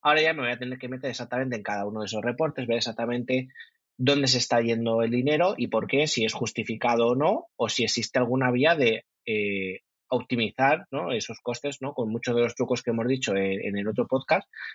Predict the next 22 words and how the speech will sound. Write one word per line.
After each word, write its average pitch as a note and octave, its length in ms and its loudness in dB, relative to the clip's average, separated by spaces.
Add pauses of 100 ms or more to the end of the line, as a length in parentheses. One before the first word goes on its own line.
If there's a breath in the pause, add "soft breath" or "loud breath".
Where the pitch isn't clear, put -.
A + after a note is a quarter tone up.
optimizar A#2+ 500 2
esos B2 140 -2
costes C3 280 -2
para, G2+ 520 2
para G2+ 200 -2
reducirlos, F#2+ 560 -6
¿no? D3 200 -6 (800 loud breath)
Y, C#3 640 4
y D3 100 2
por C#3+ 160 4
último E3+ 480 0
es, F3+ 160 0
genial, C3+ 400 2
ya C3 120 4
he C3 40 0
visibilizado, C#3 960 -2
ya B2+ 180 -4
estoy B2+ 280 -8
optimizando D3 840 -4 (160)
y A#2+ 100 -4
ahora B2+ 220 4
ya B2+ 300 -2